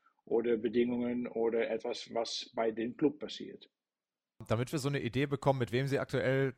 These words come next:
Speaker 2: oder mit wem du aktuell zusammenarbeitest, ähm, wer ist denn so aktuell, ähm, unter den Spielerinnen, die man vielleicht auch in Deutschland kennt, äh, die du berätst oder vielleicht auch international größere Spielerinnen?
Speaker 1: Hm. Ähm, zum Beispiel, ich habe heute Abend einen Telefontermin mit Jennifer,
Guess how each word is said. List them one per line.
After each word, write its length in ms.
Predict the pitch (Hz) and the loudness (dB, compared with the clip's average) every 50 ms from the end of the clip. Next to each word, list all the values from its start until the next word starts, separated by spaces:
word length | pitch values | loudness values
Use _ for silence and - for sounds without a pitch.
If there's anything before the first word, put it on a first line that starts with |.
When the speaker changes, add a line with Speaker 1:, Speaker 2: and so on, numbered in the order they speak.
| - | -4
Speaker 2:
oder 200 | - 110 113 117 | -2 0 2 2
mit 160 | 113 113 98 107 | 0 0 0 0
wem 120 | 123 135 | 0 2
du 120 | 131 135 | 4 2
aktuell 320 | 131 131 - 135 101 120 - | 2 2 0 0 0 0 0
zusammenarbeitest, 960 | - 113 104 139 143 151 131 117 107 - 110 107 104 - 107 101 - - - 82 | 0 2 4 4 4 4 2 2 4 4 4 4 4 2 -2 -2 -4 -6 -4 0
ähm, 360 | 113 113 113 110 113 113 113 - 110 | 2 4 4 4 2 0 -6 -8 0
wer 140 | 101 123 123 | 2 4 4
ist 160 | 156 - - | 4 4 2
denn 100 | 165 151 | 2 2
so 140 | 120 131 120 | 4 4 4
aktuell, 560 | 104 135 - - 131 123 123 123 123 110 - | 4 2 2 2 2 2 4 2 2 0 0
ähm, 760 | 82 117 120 117 117 117 117 117 117 117 117 113 - 80 - - | 2 2 4 6 6 4 4 2 -2 -6 -10 -12 -14 -14 -12 -10
unter 200 | - 117 120 127 | -8 -2 -2 0
den 140 | 117 120 123 | 0 0 -2
Spielerinnen, 500 | - - - 131 139 127 123 127 127 120 | -2 -4 2 4 4 4 4 2 2 0
die 120 | - 123 | 0 -2
man 120 | 123 123 117 | -2 -2 -2
vielleicht 280 | - 123 123 120 - | 0 0 0 0 0
auch 80 | 107 113 | -2 -4
in 60 | 110 | 0
Deutschland 420 | 110 110 127 - - 131 127 120 - | 0 0 0 0 -2 -4 -6 -4 0
kennt, 300 | - 127 127 131 120 - | 0 0 0 -2 -4 -4
äh, 160 | - 117 113 | -4 -4 -2
die 100 | 110 117 | -2 -2
du 100 | 117 113 | -2 0
berätst 460 | 92 110 95 110 127 135 - - - | 0 0 0 2 2 2 0 -2 -4
oder 140 | 107 107 104 | -4 -4 -2
vielleicht 260 | - 113 110 104 - | 0 0 0 0 -2
auch 60 | 104 | -4
international 760 | 104 110 - - 110 104 101 - - 107 104 98 95 95 92 - | -6 -6 -6 -6 -6 -6 -6 -6 -8 -6 -4 -2 -2 -2 -4 -6
größere 320 | - 110 113 101 101 90 92 | -6 -6 -6 -6 -6 -8 -10
Spielerinnen? 520 | - - 104 95 95 90 92 98 92 98 - _ _ _ _ _ _ _ _ _ _ | -10 -10 -8 -8 -8 -8 -8 -8 -10 -12 -14 _ _ _ _ _ _ _ _ _ _
Speaker 1:
Hm. 260 | - - - - - - - - - - - - - - - _ | -14 -12 -10 -10 -10 -12 -14 -16 -18 -16 -16 -18 -18 -20 -6 _
Ähm, 480 | 135 135 131 135 131 127 - - 135 - | 4 4 4 4 4 0 -8 -12 -12 -2
zum 160 | - 156 139 | 0 4 6
Beispiel, 340 | 135 147 151 147 - 165 147 | 8 8 8 6 6 2 2
ich 120 | 135 - | 2 0
habe 140 | 139 131 135 | -4 -4 -2
heute 240 | 135 135 131 135 120 | -2 -2 -2 -2 -2
Abend 280 | 127 135 139 139 127 | -2 -2 -4 -4 -8
einen 200 | 131 123 127 120 | -8 -8 -8 -6
Telefontermin 720 | - 143 131 123 - 147 143 135 131 143 135 135 131 127 123 | -4 -4 -4 -4 -4 -4 -6 -6 -4 -6 -4 -4 -4 -4 -6
mit 200 | 120 110 - - | -6 -8 -10 -14
Jennifer, 680 | 127 - 139 139 135 131 127 117 - 135 123 123 113 | -14 -4 0 0 0 2 0 -2 -2 -2 0 0 -2